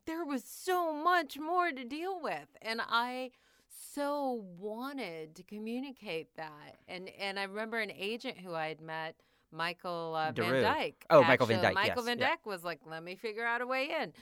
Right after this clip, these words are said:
Speaker 1: But then the fun, the interesting thing was my job placement agency is the one who called me with the job at Spelling. But,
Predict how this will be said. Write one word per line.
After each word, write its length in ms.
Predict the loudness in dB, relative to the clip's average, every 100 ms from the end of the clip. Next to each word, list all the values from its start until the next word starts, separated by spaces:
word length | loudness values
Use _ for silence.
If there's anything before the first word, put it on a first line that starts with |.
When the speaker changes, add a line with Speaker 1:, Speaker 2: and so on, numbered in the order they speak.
| -20 _ -10
Speaker 1:
But 260 | -10 -4
then 460 | -2 0 0 -2 -4
the 80 | -8
fun, 240 | -10 -6
the 100 | -4
interesting 720 | -4 -6 -8 -12 -10 -10 -10 -6
thing 580 | -4 -4 -4 -6 -10 -16
was 520 | -6 -2 0 -2 -6 -16
my 440 | -6 -4 -2 -4 -6 -12
job 300 | 0 4 4
placement 480 | 0 -2 -4 -8 -12
agency 520 | -12 -12 -14 -12 -8
is 120 | -8 -8
the 80 |
one 180 | -10 -10
who 120 | -12
called 320 | -12 -6 -6 -6
me 120 | -12
with 180 | -16 -14
the 60 |
job 300 | -8 -8 -8
at 120 | -14
Spelling. 600 | -16 -10 -8 -6 -8 -8 0
But, 280 | 2 2